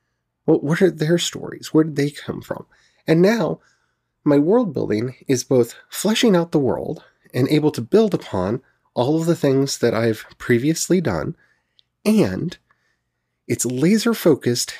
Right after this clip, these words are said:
in creating the things that I need for the story that I'm doing. <clears throat> That's why we went through all of the high concept before,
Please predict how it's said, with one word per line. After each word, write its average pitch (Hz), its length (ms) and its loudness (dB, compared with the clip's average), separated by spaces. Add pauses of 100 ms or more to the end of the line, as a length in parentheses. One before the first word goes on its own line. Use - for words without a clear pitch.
(160)
in 120 160 2
creating 165 400 0
the 156 60 -2
things 120 340 -6
that 113 100 -6
I 95 120 -2
need 139 340 0
for 180 300 4
the 160 120 0
story 95 500 -10 (140)
that 87 140 -2
I'm 80 160 -8
doing. - 420 0 (1500)
<clears throat> - 120 -8
That's 123 360 -2
why 190 120 4
we 208 120 2
went 151 220 2
through 139 260 2
all 120 160 -2
of 135 100 -4
the 156 60 -10
high 180 180 -2
concept 196 720 -4 (260)
before, - 580 -6